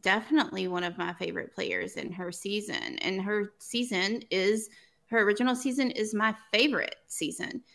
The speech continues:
Um, I've said it time and time again. I,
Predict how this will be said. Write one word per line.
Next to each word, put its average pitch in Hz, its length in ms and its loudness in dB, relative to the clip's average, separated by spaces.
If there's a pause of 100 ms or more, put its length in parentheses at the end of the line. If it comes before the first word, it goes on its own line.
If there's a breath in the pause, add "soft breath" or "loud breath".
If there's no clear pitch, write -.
(400)
Um, 196 320 0
I've 196 160 -4
said 220 240 2
it 233 280 0
time 214 200 2
and 220 80 0
time 220 180 0
again. 214 540 0
I, 196 300 0